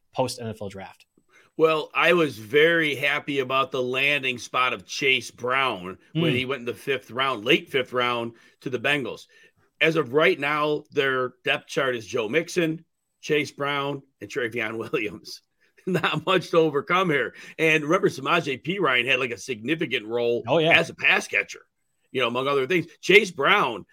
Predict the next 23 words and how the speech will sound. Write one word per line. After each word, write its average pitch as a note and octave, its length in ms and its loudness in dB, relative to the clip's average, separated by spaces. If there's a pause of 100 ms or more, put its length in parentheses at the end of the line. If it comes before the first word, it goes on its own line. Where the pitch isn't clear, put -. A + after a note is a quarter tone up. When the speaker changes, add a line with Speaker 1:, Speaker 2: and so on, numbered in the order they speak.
(240)
Speaker 2:
he C3+ 380 -2
was, G3 160 4
he's F#3+ 300 0
the G3+ 60 -10
one F#3 140 0
guy D#3 140 2
I C#3+ 60 2
was C3+ 100 -4
high D3 320 0
on C3+ 100 -2
going A2+ 300 -6
into D3+ 200 0
the G#2 100 -4
draft. F2+ 380 -6 (240)
I D#3 140 2
feel D#3+ 300 4
that, C3 220 2
you D#3 80 -2
know, - 60 -6
two D#3 180 -4
hundred C3+ 220 0
nine A2+ 260 0
pounds, D#3 440 -2